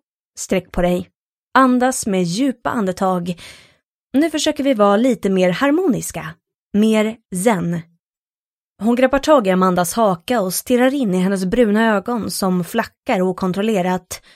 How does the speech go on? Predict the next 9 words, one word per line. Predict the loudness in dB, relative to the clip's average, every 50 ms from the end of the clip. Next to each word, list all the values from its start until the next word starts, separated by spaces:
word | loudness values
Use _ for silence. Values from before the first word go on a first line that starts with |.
| _ _ _ _ _ _ _ _ _ _ _ _ _ _ _ _ _ _ _ _ -4
"Du | 0 2 2 2 2 0 -4 -6 -4
är | -2 0 0 0 0 -2 -4 _ _ _ -8
bäst. | -8 -8 -8 -6 -8 -8 -8 -8 -10 -14 -20 -20 -20 -20 -20 -20 _ _ _ _ _ _ _
Du | -4 -2 -2 0
kommer | 0 0 0 0
att | 0 -2
få | -2 -2 0 0 2
det | 2
här | 2 0